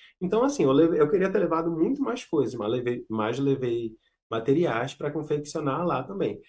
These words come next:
Não posso revelar exatamente quantos looks eu levei, quantos looks a gente pode levar,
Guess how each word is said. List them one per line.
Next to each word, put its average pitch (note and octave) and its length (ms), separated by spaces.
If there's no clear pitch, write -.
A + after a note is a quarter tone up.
Não F#3 180
posso C#3+ 260
revelar B2 420
exatamente A#2+ 520
quantos A2+ 320
looks A2+ 340
eu A2+ 120
levei, G#2+ 540
quantos C3 360
looks A2+ 180
a A2+ 40
gente A2 140
pode A2+ 240
levar, C3+ 340